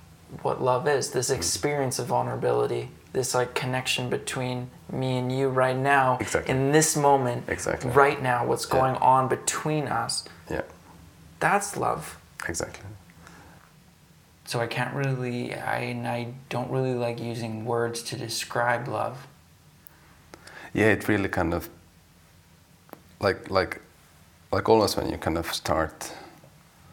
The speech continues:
Speaker 2: mm, kind of putting words to tangible things, and kind of that's really experience based, it's, it's, it's always challenging. <laughs>
Speaker 1: Yeah.
Speaker 2: And, and, and,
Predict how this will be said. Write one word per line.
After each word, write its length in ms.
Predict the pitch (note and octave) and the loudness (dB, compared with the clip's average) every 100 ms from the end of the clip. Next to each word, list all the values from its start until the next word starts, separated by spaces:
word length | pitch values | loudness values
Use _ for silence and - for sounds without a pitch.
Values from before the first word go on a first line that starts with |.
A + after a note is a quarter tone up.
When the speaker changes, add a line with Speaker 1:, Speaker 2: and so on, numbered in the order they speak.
| - - - - - - - - - | -20 -20 -20 -20 -20 -20 -20 -20 -10
Speaker 2:
mm, 560 | F2 E2 D#2 D#2+ D2+ E2+ - - - - - - - - - - - - - - | -6 -4 -4 -6 -8 -10 -14 -20 -20 -20 -20 -20 -20 -20 -20 -20 -20 -20 -18 -10
kind 140 | - | -4
of 140 | E2 - | -4 -4
putting 380 | E2+ F2 E2+ F2 - - _ - - - - - - - - - | -4 -2 -4 -8 -16 -20 _ -20 -20 -20 -20 -20 -20 -20 -20 -10
words 380 | - F2 D#2+ - | -4 -2 -2 -6
to 320 | - - F2 F2 - - - - - _ _ - _ _ _ - | -8 -8 -10 -12 -18 -20 -20 -20 -20 _ _ -20 _ _ _ -6
tangible 400 | - F2+ - - | -2 -2 -4 -8
things, 260 | - - - | -6 -6 -2
and 80 | F2 | 0
kind 120 | F2+ | 0
of 100 | E2 | 0
that's 260 | E2 - - | -2 -2 -2
really 220 | F2+ D#2+ | -2 -2
experience 520 | E2 - F#2 G2 G2+ | -6 -6 -4 -4 -4
based, 420 | - G2 B2+ - - - - - - - - - | -4 -4 -4 -12 -16 -20 -20 -20 -20 -20 -20 -10
it's, 240 | - - - | -8 -6 -6
it's, 360 | F2 - - | -6 -6 -8
it's 200 | - G#2 | -10 -6
always 240 | D2+ D#2 - | -4 -4 -4
challenging. 520 | - D#2+ D#2 - E2 - - - G#2+ | -4 -4 -6 -10 -12 -14 -12 -10 -10
<laughs> 80 | - - - - - | -12 -16 -18 -18 -8
Speaker 1:
Yeah. 260 | F3 A#2 C2+ | -6 -6 -6
Speaker 2:
And, 220 | E2 D#2+ - | -6 -6 -6
and, 300 | E2+ D#2+ D2+ - - | -8 -6 -8 -14 -12
and, 280 | E2 D#2+ | -10 -10